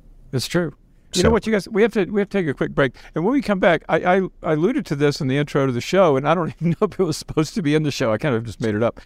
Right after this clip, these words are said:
Speaker 1: But what do you, what do you do when you open your statement and things look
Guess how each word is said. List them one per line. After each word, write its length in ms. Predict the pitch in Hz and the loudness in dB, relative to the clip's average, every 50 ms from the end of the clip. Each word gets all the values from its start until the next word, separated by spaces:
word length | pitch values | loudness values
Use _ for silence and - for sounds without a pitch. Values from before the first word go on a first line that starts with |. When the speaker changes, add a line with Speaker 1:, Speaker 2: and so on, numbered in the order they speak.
| - - - - _ | -20 -20 -20 -6 _
Speaker 1:
But 140 | - 135 - | -2 -2 0
what 160 | 151 151 180 | 2 2 4
do 80 | 208 226 | 4 2
you, 160 | 240 226 170 | 0 -2 0
what 120 | 147 180 | 0 0
do 80 | 202 226 | 2 2
you 100 | 202 185 | 0 0
do 340 | 151 147 156 165 170 151 135 | 0 2 2 4 4 2 2
when 180 | 123 127 131 127 | 2 0 0 2
you 200 | 127 120 117 - | 2 2 2 2
open 580 | - 127 131 135 - 135 120 117 117 113 113 - | 2 2 2 2 0 0 -2 0 -2 -4 -4 -6
your 320 | 107 110 117 120 120 117 | -4 -2 0 0 0 0
statement 640 | 110 - - 131 135 131 123 113 110 107 - - - - - _ _ - - | -2 -2 0 0 0 0 0 -2 -2 -2 -4 -8 -14 -20 -20 _ _ -12 -4
and 280 | - 120 120 117 120 110 | -2 0 0 0 -2 -2
things 340 | - 135 135 135 135 123 117 | -2 0 0 0 0 0 0
look 280 | 120 123 120 - - | 2 0 0 0 -4